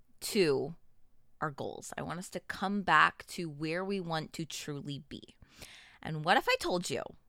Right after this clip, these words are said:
that you could achieve your goals in just five seconds,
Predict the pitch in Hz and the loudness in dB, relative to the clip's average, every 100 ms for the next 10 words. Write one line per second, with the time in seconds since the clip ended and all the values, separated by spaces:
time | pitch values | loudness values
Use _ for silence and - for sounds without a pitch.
0 | _ _ _ - - 190 180 170 208 262 | _ _ _ -20 -4 -4 -2 -2 -2 -2
1 | - 453 508 - - 247 147 135 147 - | -2 2 2 2 2 2 2 -2 -8 -18
2 | - _ _ _ - 165 185 226 226 247 | -20 _ _ _ -8 0 4 4 8 8
3 | 180 139 139 143 - 165 165 151 - - | 10 6 -2 -6 -6 -4 -2 -4 -6 2
4 | 160 143 139 - - - - - - - | 4 4 2 -8 -10 -18 -16 -12 -10 -12